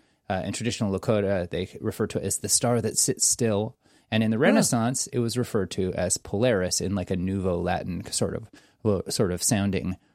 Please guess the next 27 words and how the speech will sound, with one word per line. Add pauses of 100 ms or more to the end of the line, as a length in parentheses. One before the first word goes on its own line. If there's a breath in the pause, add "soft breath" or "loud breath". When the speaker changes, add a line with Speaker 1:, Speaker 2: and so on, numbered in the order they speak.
(120)
Speaker 1:
word
for
the
star
above
the
pole, (240 loud breath)
but
eventually
it
will,
uh,
no
longer
be, (240 soft breath)
uh,
and
will
kind
of
progress
through
other
stars
as
the
Earth's